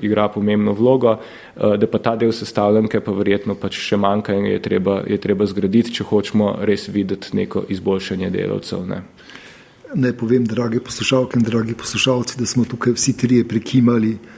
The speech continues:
Speaker 2: temu, kar je dejal Miha Blažič. Zanima me, a imate mogoče kakšno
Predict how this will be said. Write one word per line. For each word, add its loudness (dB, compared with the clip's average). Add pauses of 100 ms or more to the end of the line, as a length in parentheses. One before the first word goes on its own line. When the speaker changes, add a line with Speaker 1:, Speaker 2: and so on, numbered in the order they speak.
(120)
Speaker 2:
temu, 4
kar 2
je 4
dejal 2
Miha 2
Blažič. 0 (640)
Zanima 4
me, 4
a 2
imate 2
mogoče 4 (260)
kakšno 0